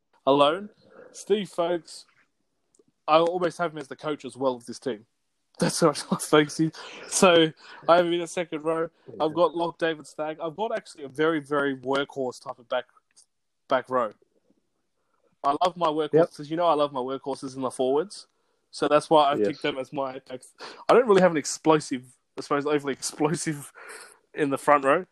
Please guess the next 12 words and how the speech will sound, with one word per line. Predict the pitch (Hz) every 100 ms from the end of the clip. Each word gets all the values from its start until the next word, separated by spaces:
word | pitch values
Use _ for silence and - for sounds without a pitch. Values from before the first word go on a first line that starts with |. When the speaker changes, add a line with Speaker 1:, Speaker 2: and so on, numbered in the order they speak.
| -
Speaker 2:
Forward. | 147 123 - - - - -
Yeah. | 113 113 104 98 98
Speaker 1:
But | 170 180
my | 165
bench | 185 196 -
does | 175 -
change | 165 147
a | 143
little | 139 123
bit | 107 _ _ _ 165 -
for | 170 165
that. | 127